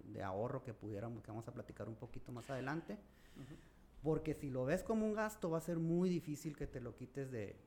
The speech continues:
Speaker 1: de la cabeza, pues eso de que estás cargando con, con un seguro de gastos médicos o un plan de ahorro, un plan,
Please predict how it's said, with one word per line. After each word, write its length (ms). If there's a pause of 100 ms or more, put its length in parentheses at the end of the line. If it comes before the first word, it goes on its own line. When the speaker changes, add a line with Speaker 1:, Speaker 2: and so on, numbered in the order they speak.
(260)
Speaker 1:
de 160
la 160
cabeza, 640
pues 200
eso 240
de 140
que 100
estás 340
cargando 640
con, 200 (120)
con 160
un 140
seguro 380
de 100
gastos 320
médicos 480
o 40
un 160
plan 280
de 60
ahorro, 360
un 100
plan, 320